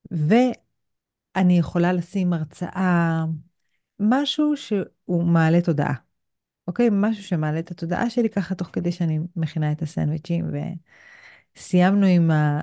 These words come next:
אה, פיזור הילדים ל-, לבית הספר, ואז שוב,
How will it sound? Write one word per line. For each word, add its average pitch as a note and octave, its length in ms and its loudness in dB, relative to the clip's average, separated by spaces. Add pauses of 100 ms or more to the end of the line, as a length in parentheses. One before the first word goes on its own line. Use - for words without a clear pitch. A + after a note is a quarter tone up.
אה, D#3+ 180 0 (120)
פיזור E3+ 280 0
הילדים E3 360 2
ל-, E3+ 260 -2
לבית D3+ 240 -2
הספר, G#3 480 -4 (720)
ואז F3+ 320 2
שוב, E3+ 280 0